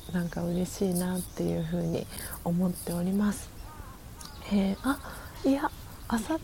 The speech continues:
日時間あるかも。時差ボケで眠くならなければ、かっこ笑い。<laughs> でもそうですよね。時差ボケ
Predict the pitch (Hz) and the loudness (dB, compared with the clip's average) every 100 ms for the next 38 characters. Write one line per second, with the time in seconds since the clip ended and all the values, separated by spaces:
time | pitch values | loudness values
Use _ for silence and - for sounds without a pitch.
0 | - 220 202 - 262 254 269 269 - 190 | 4 6 6 4 2 2 4 2 2 2
1 | 185 - - 202 - 247 254 233 247 226 | 2 0 2 2 4 4 4 4 4 6
2 | 233 - 208 220 240 233 247 233 233 247 | 4 4 4 6 4 4 4 6 4 2
3 | 240 220 202 196 185 180 - - - 233 | 2 2 4 2 2 -2 -4 -10 -4 -4
4 | - 208 202 208 208 214 - 226 233 220 | -2 0 2 4 4 2 4 4 8 6
5 | 214 - - - - - - - - - | 6 2 -12 -12 -12 -12 -10 -12 -12 -14
6 | - - - - - - - - 320 302 | -14 -12 -12 -12 -14 -14 -14 -6 -2 -2
7 | 247 226 220 - 202 190 185 - 254 262 | -2 -6 -8 -4 -2 0 0 2 2 6
8 | 254 - 208 196 208 220 202 196 240 240 | 4 6 4 6 6 6 6 4 4 4
9 | 254 - 254 247 | 4 6 6 6